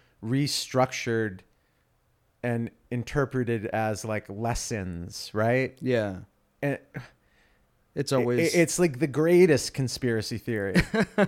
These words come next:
Speaker 1: It, it, it,
Speaker 2: There's
Speaker 1: it
Speaker 2: always a reason.
Speaker 1: Yeah, there's a reason.
Speaker 2: Mm-hmm.
Speaker 1: It's not chaos.
Speaker 2: Yeah.
Speaker 1: There's a reason. And that it, even if you're, if you are suffering, to think that it is for a purpose and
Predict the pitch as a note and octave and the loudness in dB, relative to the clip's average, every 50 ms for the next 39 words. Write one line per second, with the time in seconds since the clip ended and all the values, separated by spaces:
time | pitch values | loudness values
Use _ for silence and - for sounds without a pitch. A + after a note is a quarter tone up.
0 | - - A3 - - - D3+ C#3+ C#3 - - - D3 D3+ C#3 - G3+ C#3+ C#3 A2+ | 2 2 0 2 2 2 2 2 2 0 -2 -2 0 0 0 0 0 -2 -2 -2
1 | - - - B2+ B2+ C3 B2+ B2 B2+ A#2 A#2+ G#2+ G#2 A2 A2 A2 G2 G2 F#2+ F#2+ | -4 -2 -2 0 2 2 2 0 0 0 -2 -2 -4 -6 -8 -8 -8 -8 -8 -8
2 | F#2+ - - - A3 A3+ G3 D3 B2+ C#3+ C#3 C#3 C3+ - E3+ E3 E3 E3+ F#3+ G3+ | -8 -8 0 4 6 6 6 6 4 4 2 2 2 0 0 0 0 0 0 0
3 | G#3 G#3 F3+ - - A2 F#2+ E2+ - - B2 A2 A2 G#2+ G2 F#2 F2+ F#2+ - C3 | 2 2 0 0 -2 -4 -6 -6 -4 -4 -2 -2 -2 -2 -2 -4 -4 -4 -6 -6
4 | - - D#3+ D#3 D3 D#3 D#3+ D#3 D3+ - - - - C3 C3 A#2+ A2+ G#2 F#2+ E2 | -4 -2 2 4 6 6 6 4 2 0 -4 -8 -4 -2 0 2 2 2 0 0
5 | F2 F#2+ - - - - A#2+ A2 G#2 G2 F2+ F2+ - _ _ _ - D3 E3 F3+ | -2 -4 -8 -12 -12 -8 -8 -6 -6 -8 -8 -12 -16 _ _ _ 0 0 0 0
6 | - F3+ E3+ D3 C3+ B2 A#2 A#2+ C3 C#3 C#3+ B2+ A2 - G#2+ G2 F#2 - - A#2 | 0 0 -2 -2 -2 -4 -4 -4 -2 -2 0 -2 -2 -2 -4 -6 -6 -6 -6 -6
7 | A#2+ A#2+ C3 C3+ D3+ D#3+ E3 F3 - - - - E3+ G3 G#3+ G3+ G#3+ A3+ A3 A3 | -4 -2 -2 0 0 0 0 -2 -4 -6 -10 -8 -6 -6 -4 -2 -2 -2 -2 -4
8 | G3+ - - - E3+ D#3+ D#3+ - - C3 C3+ B2+ - - _ _ _ - G#2 F#2+ | -6 -6 -4 -2 -2 -2 -2 -4 -6 -6 -6 -6 -8 -14 _ _ _ -10 -10 -8
9 | - - C#3 - - - C#3 B2+ - - - A2+ B2+ C3 B2+ - - - A#2+ A#2 | -6 -4 -6 -6 -4 -6 -6 -6 -4 -2 0 0 2 0 0 -2 -4 -4 -4 -4
10 | - - G#2 G#2 G2+ F#2 F#2 - - - - - - - D3 C3+ - - - F#3 | -4 -6 -6 -4 -4 -6 -8 -10 -14 -20 -20 -18 -10 -8 -8 -8 -8 -4 -4 -2
11 | G3+ G#3 G3+ - E3 D3+ D3 D3 - C#3 C#3 B2 C3+ B2 A2+ - - - - - | -2 -2 -2 0 0 0 0 0 0 -2 -2 -2 -2 -2 -4 -6 -8 -8 -6 -2
12 | C3+ C3+ C#3 C3+ B2 A#2 - - - A#2 A#2 A#2+ - C#3+ C3+ - - - - - | 0 0 2 2 0 -2 -2 -4 -2 -2 -2 -2 -2 -4 -4 -4 -8 -12 -16 -16
13 | - - A2+ A2 A2 G#2+ G#2+ G2+ G2 | -10 -6 -4 -4 -2 -2 -4 -6 -8